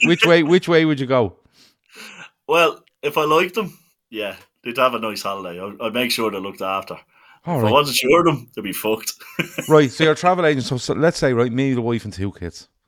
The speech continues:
Speaker 2: Yeah.
Speaker 1: I have two kids. One's eleven, one's four.
Speaker 2: Yeah.
Speaker 1: Right? And I
Speaker 2: Yeah.
Speaker 1: want to go away, right? Don't worry about the budget for the minute. Um,
Speaker 2: Okay.
Speaker 1: I'll tell you if it's too expensive in a minute. I
Speaker 2: Right.
Speaker 1: want to go away. I'm not gonna tell you anything about myself.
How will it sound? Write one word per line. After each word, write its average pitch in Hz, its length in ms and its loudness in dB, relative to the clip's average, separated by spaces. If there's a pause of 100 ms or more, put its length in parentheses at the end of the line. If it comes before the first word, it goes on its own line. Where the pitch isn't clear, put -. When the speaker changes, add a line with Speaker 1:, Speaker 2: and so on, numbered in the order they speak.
(300)
Speaker 2:
Yeah. 117 180 4
Speaker 1:
I 113 40 4
have 123 80 0
two 131 220 -4
kids. 117 300 -8
One's 120 260 -6
eleven, 107 460 -4
one's 98 220 -6
four. 82 240 -8 (760)
Speaker 2:
Yeah. 107 140 0
Speaker 1:
Right? 123 100 -4 (640)
And 101 120 -2
I - 40 2
Speaker 2:
Yeah. 110 40 0
Speaker 1:
want 110 160 -2
to - 40 -6
go 95 180 -2
away, 85 260 -4
right? 87 200 -6 (120)
Don't 147 180 0
worry 131 120 0
about 113 160 -2
the 95 60 -10
budget 90 260 -8
for 90 60 -10
the 85 80 -10
minute. 82 240 -8 (600)
Um, 95 100 -6
Speaker 2:
Okay. 92 180 -4
Speaker 1:
I'll 87 160 -6
tell 107 200 -4
you 101 80 -4
if 87 60 -8
it's 87 140 -12
too 90 140 -8
expensive 85 440 -10
in 80 60 -12
a 82 40 -12
minute. 82 220 -12 (600)
I 127 140 4
Speaker 2:
Right. 131 80 4
Speaker 1:
want 123 240 -2
to 113 60 -8
go 98 220 -2
away. 90 400 -2
I'm 110 160 0
not 139 140 0
gonna 113 140 -4
tell 104 160 -4
you 98 60 -4
anything 98 280 -4
about 85 220 -6
myself. 90 420 -14